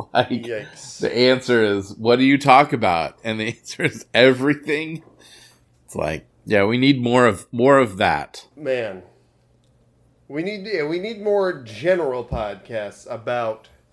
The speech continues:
Speaker 2: you know, anything.
Speaker 1: Yeah.
Speaker 2: And everything, man.
Speaker 1: And that, but that's not what this show is. This show is
Speaker 2: No.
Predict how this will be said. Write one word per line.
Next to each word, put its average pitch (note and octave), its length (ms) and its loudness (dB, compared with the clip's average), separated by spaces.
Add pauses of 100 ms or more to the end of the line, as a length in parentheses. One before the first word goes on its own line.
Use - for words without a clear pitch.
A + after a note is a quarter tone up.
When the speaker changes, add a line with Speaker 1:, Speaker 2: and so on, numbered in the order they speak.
(480)
Speaker 2:
you F3+ 140 -4
know, G#2+ 360 -4 (480)
anything. A#2 720 -8 (220)
Speaker 1:
Yeah. F#2+ 320 4 (720)
Speaker 2:
And E3 220 0
everything, A#2 640 -4 (160)
man. G2 400 -10 (340)
Speaker 1:
And C3 140 4
that, D3+ 240 4
but C3 100 4
that's F#3+ 260 4
not D3 220 2
what A2+ 140 -4
this A#2 180 2
show C#2+ 320 -6 (200)
is. - 280 -12 (560)
This F3+ 220 4
show F2+ 640 2 (640)
is A#2+ 260 6
Speaker 2:
No. - 140 -2